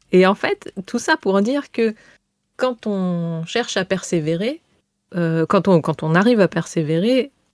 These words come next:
euh, ou quand on, on se pose, non, quand on pose un, un objectif, en réalité, c'est pas tant, euh, obtenir cet objectif qui nous tient à cœur, c'est d'une part, bon, le chemin, on a déjà parlé du chemin,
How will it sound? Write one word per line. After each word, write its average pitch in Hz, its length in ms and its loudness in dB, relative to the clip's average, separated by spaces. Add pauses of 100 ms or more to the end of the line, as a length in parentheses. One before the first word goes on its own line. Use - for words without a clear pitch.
(140)
euh, 160 640 -2 (840)
ou 160 240 -2
quand 180 280 -2
on, 175 240 -2
on 175 80 0
se - 80 -8
pose, 285 220 2
non, 185 180 2
quand 226 240 -2
on 190 100 0
pose 269 220 -2
un, 220 180 0
un 190 220 0
objectif, 220 640 -2 (500)
en 175 100 0
réalité, 185 460 2
c'est 180 220 -2
pas 214 180 0
tant, 247 480 -4 (100)
euh, 165 360 -2 (160)
obtenir 233 560 2
cet 185 200 -4
objectif 196 680 -4
qui - 140 -4
nous 180 120 4
tient 185 160 -2
à 175 80 2
cœur, 262 300 -2 (280)
c'est 196 420 2
d'une 170 180 2
part, 185 220 -2
bon, 151 180 -6
le 143 100 -4
chemin, 170 400 -2
on 180 80 0
a 151 80 -2
déjà 143 160 -8
parlé 156 320 -4
du 143 80 -8
chemin, 180 320 -4